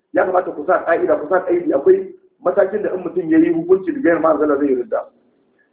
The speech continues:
Tunda su suna nufin idan mutum ya yi da yawa shi ne kafirka. Da wani dalili?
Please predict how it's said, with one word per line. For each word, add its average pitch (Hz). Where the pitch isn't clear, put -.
Tunda 180
su 160
suna 214
nufin 175
idan 190
mutum 190
ya 170
yi 180
da 151
yawa 160
shi -
ne 147
kafirka. 131
Da 147
wani 160
dalili? 190